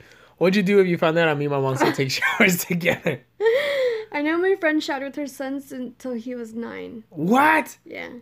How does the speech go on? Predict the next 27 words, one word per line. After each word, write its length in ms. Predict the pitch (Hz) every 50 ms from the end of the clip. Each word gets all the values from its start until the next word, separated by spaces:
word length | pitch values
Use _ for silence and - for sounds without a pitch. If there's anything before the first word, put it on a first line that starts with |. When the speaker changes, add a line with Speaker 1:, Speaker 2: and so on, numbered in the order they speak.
| _ _ _ _ _ _ _ _ -
Speaker 1:
That's 220 | 240 262 262 262
weird. 840 | 247 226 240 269 294 311 330 330 320 302 254 180 147 127 120 131 - -
Speaker 2:
Mm-hmm. 480 | - 262 277 277 269 269 269 277 294 285 _ _ _ _ -
Speaker 1:
That's, 220 | 220 240 247 240 - _
no, 380 | - 233 254 240 214 190 170 165
I 140 | 165 190 226
don't 180 | 254 254 254
know. 80 | 240 220
That's 240 | 214 233 269 294 262
weird. 500 | 202 170 170 165 170 165 156 147 135 -
Speaker 2:
Mm-hmm, 200 | 160 165 - - -
Speaker 1:
Like, 120 | 277 277
Speaker 2:
it's 100 | 247 247
so 180 | 277 254 247 247
weird. 380 | 233 220 220 214 214 220 220
Speaker 1:
yeah, 640 | 220 180 208 240 247 240 214 196 180 160 143 135 135
no, 640 | 139 160 202 240 254 240 208 185 160 147 139 135 135
that's 200 | 156 190 185 190
Speaker 2:
That's 580 | 175 151 151 147 165 220 254 240 277 277 277
like 100 | - 151
Speaker 1:
nasty. 100 | 123 120
Speaker 2:
breastfeeding 420 | 123 262 262 254 - - 277 277 262
your 120 | 254 233
kid 240 | 226 - 233 226 220
till 120 | - 226
they're 100 | 226 226
nine 440 | 226 226 226 220 220 220 220 220 214